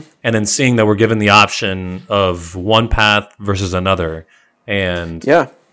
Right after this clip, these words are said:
Speaker 1: the choice is ours, you know?
Speaker 2: Yeah, and it's a very Lucan theme. I mean, it fits with this year of, what is it, C? C years Luke?
Speaker 1: Uh-huh,
Speaker 2: Anyway,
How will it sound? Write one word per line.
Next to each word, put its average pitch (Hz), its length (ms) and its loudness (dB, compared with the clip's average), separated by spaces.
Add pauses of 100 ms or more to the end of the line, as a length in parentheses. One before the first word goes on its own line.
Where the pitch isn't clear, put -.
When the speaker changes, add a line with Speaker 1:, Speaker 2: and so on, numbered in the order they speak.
Speaker 1:
the 117 80 -6
choice 120 260 2
is 117 100 -2
ours, 104 340 -8 (100)
you 92 80 -14
know? 107 140 -12 (460)
Speaker 2:
Yeah, 185 240 2 (300)
and 185 140 6
it's 185 120 2
a 175 60 4
very 175 240 6
Lucan 143 460 4
theme. 117 560 -4
I 120 80 -6
mean, 117 360 -8
it 113 160 -12
fits - 380 -2
with 127 160 -12
this - 380 -6 (180)
year 127 340 -2
of, - 340 -12 (500)
what 127 100 -8
is 120 120 -8
it, - 100 -8
C? 131 420 -6 (840)
C - 220 -6
years 120 280 -2
Luke? 120 140 -2
Speaker 1:
Uh-huh, 139 200 -2
Speaker 2:
Anyway, 113 340 -4